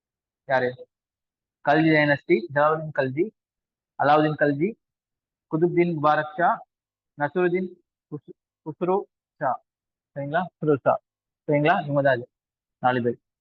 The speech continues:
ஜலாலுதீன் கல்ஜி பாத்தீங்கன்னா ட்வெல்வ் நைன்டி to நைன்டி சிக்ஸ், ஆறு வருஷம். The advent of Khalji dynasty marked the zenith of Muslim imperialism. சரிங்களா? So,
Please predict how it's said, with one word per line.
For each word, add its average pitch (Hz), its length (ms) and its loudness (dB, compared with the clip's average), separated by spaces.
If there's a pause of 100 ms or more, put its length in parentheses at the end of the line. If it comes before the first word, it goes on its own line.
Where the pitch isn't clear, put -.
(200)
ஜலாலுதீன் 180 340 4
கல்ஜி 170 160 4
பாத்தீங்கன்னா 165 320 2 (320)
ட்வெல்வ் 160 260 0
நைன்டி 160 240 0
to 185 140 -4
நைன்டி 147 240 -2
சிக்ஸ், 135 200 -6
ஆறு 131 160 2
வருஷம். 131 280 -10
The 135 120 -2
advent 165 220 -2
of 180 120 0
Khalji 156 240 -2
dynasty 147 420 -6
marked 156 300 -4
the 170 120 -4
zenith 147 320 -10
of 208 60 -4 (380)
Muslim 190 340 -6
imperialism. 156 640 -4 (140)
சரிங்களா? 139 320 -6 (540)
So, 170 40 0